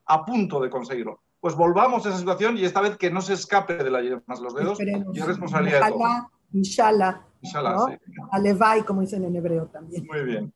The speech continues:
Speaker 1: Bueno, yo creo que se nos agota el tiempo. Eh, yo he repasado más o menos todo lo que queríamos hablar, Dina. Oja-, me hubiera encantado hablar muchísimo más o más profundamente de algunas cosas.
Speaker 2: En Madrid
Speaker 1: Pero
Speaker 2: pronto.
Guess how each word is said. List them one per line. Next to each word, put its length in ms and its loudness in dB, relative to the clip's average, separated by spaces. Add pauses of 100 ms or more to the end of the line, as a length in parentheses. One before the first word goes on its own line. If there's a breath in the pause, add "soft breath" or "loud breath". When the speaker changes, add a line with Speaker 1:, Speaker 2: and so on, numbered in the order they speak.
(220)
Speaker 1:
Bueno, 240 4
yo 120 2
creo 280 4
que 100 -6
se 140 -4
nos 160 -2
agota 280 2
el 80 0
tiempo. 640 2
Eh, 280 -2
yo 220 4
he 40 6
repasado 500 2
más 200 2
o 60 -2
menos 320 -2
todo 200 2
lo 100 6
que 120 2
queríamos 460 -2
hablar, 320 2
Dina. 320 2
Oja-, 220 -6
me 140 -10
hubiera 180 -2
encantado 440 -4
hablar 240 0
muchísimo 640 -6
más 260 0
o 60 -8
más 220 -2
profundamente 640 -6
de 80 -2
algunas 340 -6
cosas. 420 -10
Speaker 2:
En 160 -4
Madrid 460 4
Speaker 1:
Pero 120 4
Speaker 2:
pronto. 540 2